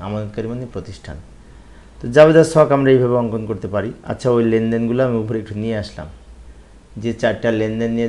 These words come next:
জাবেদা করব, ওই চারটা লেনদেন উপরে লিখে রাখলাম, ওগুলো দেখে দেখে জাবেদা করব, তাহলে আমাদের সহজ হবে।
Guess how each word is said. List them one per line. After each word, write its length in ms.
জাবেদা 320
করব, 160
ওই 60
চারটা 340
লেনদেন 280
উপরে 160
লিখে 240
রাখলাম, 240
ওগুলো 200
দেখে 240
দেখে 220
জাবেদা 320
করব, 140
তাহলে 240
আমাদের 280
সহজ 260
হবে। 180